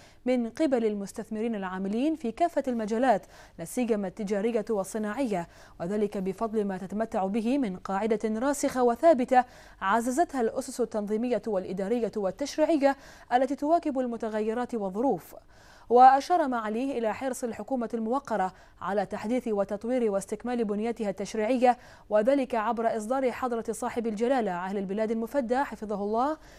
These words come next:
مؤخرا مجموعة من المراسيم بقوانين بصفة الاستعجال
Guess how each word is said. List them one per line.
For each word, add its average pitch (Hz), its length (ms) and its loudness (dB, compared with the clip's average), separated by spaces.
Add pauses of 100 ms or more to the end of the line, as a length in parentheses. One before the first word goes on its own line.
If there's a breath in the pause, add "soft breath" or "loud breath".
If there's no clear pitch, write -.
(180 loud breath)
مؤخرا 277 520 0 (640 loud breath)
مجموعة 262 540 2
من 269 320 0
المراسيم 214 640 -2
بقوانين 233 600 0
بصفة 196 400 -6
الاستعجال 214 720 2